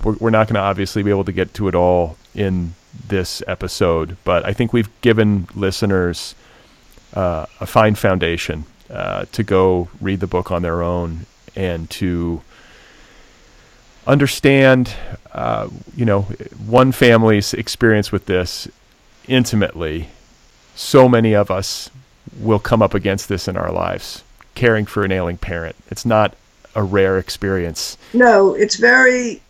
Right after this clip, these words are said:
Speaker 2: it's, it's typical. And, um, I wanted the book to be informative. I, I, I, I wanted that fog that I walked into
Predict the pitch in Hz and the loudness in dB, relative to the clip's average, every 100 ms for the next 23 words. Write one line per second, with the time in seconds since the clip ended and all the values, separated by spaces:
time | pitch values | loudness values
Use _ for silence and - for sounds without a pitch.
0 | _ 208 214 - - _ - 226 - 285 | _ -6 -6 -10 -20 _ -4 -4 -4 -4
1 | 269 - 196 185 170 - - - _ - | -4 -6 -6 -8 -12 -18 -20 -20 _ -4
2 | 190 175 175 180 180 - - 180 175 175 | -2 0 0 0 0 -2 0 2 2 0
3 | 170 160 _ _ _ - - _ _ - | -4 -6 _ _ _ -20 -20 _ _ 0
4 | 220 240 240 240 254 247 220 190 226 226 | 4 6 6 6 4 2 0 2 2 0
5 | 247 220 214 208 220 214 214 202 139 98 | -4 0 0 0 0 0 2 0 -2 -6
6 | - - - _ _ _ - 180 - 185 | -10 -20 -20 _ _ _ -4 -2 -2 0
7 | 185 185 180 202 190 - _ - 208 196 | 0 0 2 4 2 -2 _ -2 2 2
8 | - 208 208 208 220 196 185 185 180 - | 2 0 2 4 4 2 2 2 2 -2
9 | - - - _ - - 214 214 208 160 | -20 -20 -20 _ -12 -2 2 2 0 -4
10 | 175 160 170 160 180 160 127 - 151 185 | -8 -8 -4 0 0 0 -4 -2 -2 0
11 | - 185 117 | 0 0 0